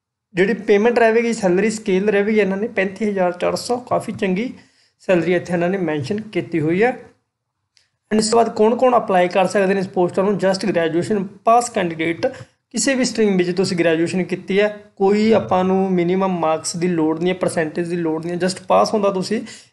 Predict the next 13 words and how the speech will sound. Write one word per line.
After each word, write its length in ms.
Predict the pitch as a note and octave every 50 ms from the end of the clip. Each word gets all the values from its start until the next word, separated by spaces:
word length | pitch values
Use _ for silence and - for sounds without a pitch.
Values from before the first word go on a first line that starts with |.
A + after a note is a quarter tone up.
| _ -
ਇਸ 140 | A3+ - -
ਪੋਸਟ 340 | - - F#3+ F3 C3+ - F3
ਲਈ 160 | F#3 C4 D4 - - -
ਐਲੀਜੀਬਲ 520 | G#3+ D#3+ D#3 D#3 D#3+ F3+ G3+ G3 G#3+ A3
ਹੋ 40 | A#3+
ਤੇ 160 | A#3+ A#3+ C#4
ਇਸ 140 | C4+ A3+ -
ਪੋਸਟ 340 | - - G3+ F3+ - - -
ਨੂੰ 120 | F3+ G3
ਅਪਲਾਈ 300 | F#3+ G3 - E3 D#3 D3+
ਕਰ 200 | D3+ D3 D#3 D3+
ਸਕਦੇ 340 | C#3+ B2+ D#3 D3 C#3 C#3 C#3+
ਹੋ। 80 | C#3